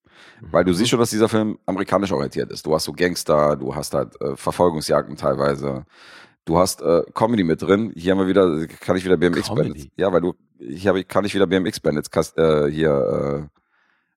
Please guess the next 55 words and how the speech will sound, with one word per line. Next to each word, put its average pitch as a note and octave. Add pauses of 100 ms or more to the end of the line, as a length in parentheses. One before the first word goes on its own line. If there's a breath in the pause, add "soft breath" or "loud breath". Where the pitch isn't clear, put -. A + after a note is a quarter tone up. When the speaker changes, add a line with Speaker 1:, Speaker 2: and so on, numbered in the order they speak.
(220)
Speaker 1:
äh, D2+
äh, D2+
zitieren. G2 (680)
Weil F2
diese F2+
beiden F#2+
Schergen, G#2 (440)
die, F#2 (120)
die -
die E2+
beiden F2
jagen, G2 (220)
die G2
sind F#2
komödiantisch A#2
angelegt. C#2+ (1120)
Die -
sind F2+
tatsächlich G2
Speaker 2:
Okay. G2
Speaker 1:
auch -
so A2+
wie A2
die, A#2+
also F2
nicht D#2+
so F2
wie D#2+
vorhin F2
mit D2+
diesem D#2
Schnäuzer F2+
und D#2+
dem D#2+
türkisen D#2
Anzug. G#2+
Das C#2+
heißt, D#2
der D#2
Film E2
ist D2+
schwa-, D#2+
schwarz-weiß. E2
Ich D#2+
weiß F#2+
nicht, F#2
ob C#2+
er -
einen C#2+
türkisen D#2+
Anzug D#2
hatte. E2+
Speaker 2:
<laughs> -
Speaker 1:
Aber, E2+
ähm, D2+